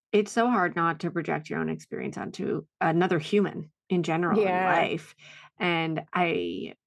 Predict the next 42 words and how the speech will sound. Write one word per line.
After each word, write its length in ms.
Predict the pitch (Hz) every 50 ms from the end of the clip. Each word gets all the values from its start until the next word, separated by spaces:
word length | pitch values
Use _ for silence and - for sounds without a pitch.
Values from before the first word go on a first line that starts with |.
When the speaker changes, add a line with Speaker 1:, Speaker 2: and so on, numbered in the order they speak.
| _ _ -
Speaker 1:
we're 100 | 180 180
not 200 | 180 180 165 -
supposed 220 | - - 170 156
to 60 | -
do 100 | - 165
it 80 | 165 160
perfectly. 440 | 165 180 175 - 156 - - 170 170
We're 120 | 156 156
not 140 | 160 160 156
gonna 200 | 165 - - -
do 160 | - - -
it 160 | - - - _ _ -
perfectly, 560 | - 185 180 - 196 190 - 226 220 233 226
but 220 | 202 196 180 -
the 80 | - 175
more 220 | 170 170 165 165
we 120 | 165 170 160
draw 180 | 170 165 160
attention 420 | 156 156 - 175 160 156 - - 156
to 120 | - 180
it, 120 | 180 185 -
the 60 | -
more 400 | 170 165 156 160 160 156 156 156 156 _ _ _ _ _ _ _
we 80 | - 196
might 200 | 180 175 - -
start 200 | - - 175 156
to 120 | - - 170
notice 300 | 160 170 165 175 165 156
some 100 | 165 165
of 120 | 165 160 160
those 160 | 165 160 156
patterns 380 | - 170 165 170 170 165 151 160
of, 120 | 156 156
like, 260 | 170 165 165 160 - _ _ _ _ -
"Oh, 60 | 240
yeah, 340 | 269 320 359 302 233 160 151 - _ _ _ _ _ _
fear 220 | _ - 247 240 233
is 100 | 226 220
hard 260 | - 202 196 202 202 -
for 100 | 202 180
me, 260 | 170 180 202 233 214
but 220 | 170 180 165 -